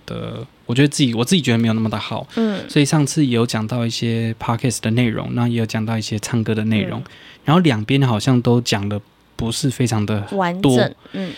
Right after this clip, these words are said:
Speaker 1: 对，然后就会觉得好像主题没有很明确。
Speaker 2: 对。
Speaker 1: 所以最后的状态觉得不是很好，但当然那一期的学生其实也是蛮开心的啦，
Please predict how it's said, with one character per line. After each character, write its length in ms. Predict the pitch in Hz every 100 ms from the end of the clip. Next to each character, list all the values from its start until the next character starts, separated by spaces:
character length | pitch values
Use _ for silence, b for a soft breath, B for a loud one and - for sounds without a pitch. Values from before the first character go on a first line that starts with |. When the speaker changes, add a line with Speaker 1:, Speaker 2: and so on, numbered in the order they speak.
| B B
Speaker 1:
对， 220 | - 143
然 120 | 110
后 80 | 123
就 200 | 156 165
会 100 | 165
觉 160 | 147 123
得 100 | 127
好 140 | 107
像 220 | 107 135
主 200 | 123 117
题 220 | 107 - 107
没 80 |
有 80 | 113
很 100 | 113
明 220 | 113 113 -
确。 220 | - 107
Speaker 2:
对。 180 | - 85 -
Speaker 1:
所 160 | - 131
以 360 | 127 110 107 131 b _
最 180 | - 131
后 120 | 120
的 80 | 123
状 240 | 107 120 110
态 240 | - 110
觉 180 | 107 110
得 80 | 110
不 180 | - 113
是 160 | -
很 160 | 110 101
好， 200 | 107 135 -
但 160 | 180 180
当 180 | 170 165
然 120 | 135
那 100 | 143
一 100 | 147
期 260 | 143 - 113
的 100 | 110
学 240 | - 113
生 220 | 120 123
其 180 | 120 113
实 140 | 104
也 120 | 107 98
是 260 | - 113
蛮 200 | 110 113
开 200 | 120 117
心 200 | 113 117
的 100 | 110
啦， 120 | 110